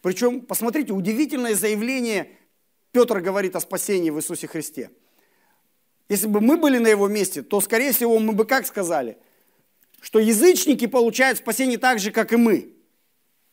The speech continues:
Да, то есть нам кажется, так же правильно, они евреи, им принадлежит спасение,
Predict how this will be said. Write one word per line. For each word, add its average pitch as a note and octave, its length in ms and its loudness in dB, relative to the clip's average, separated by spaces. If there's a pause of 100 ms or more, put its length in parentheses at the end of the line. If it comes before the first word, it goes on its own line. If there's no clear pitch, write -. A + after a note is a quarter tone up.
Да, C#4 160 -4
то A#3+ 120 -2
есть F#3+ 100 -4
нам G#3+ 180 -4
кажется, G#3 460 -2
так B3+ 200 2
же G#3 120 0
правильно, B3+ 500 -2
они A3+ 260 -2
евреи, B3 480 -2
им B3 240 2
принадлежит G#3+ 460 -4
спасение, B3 760 -2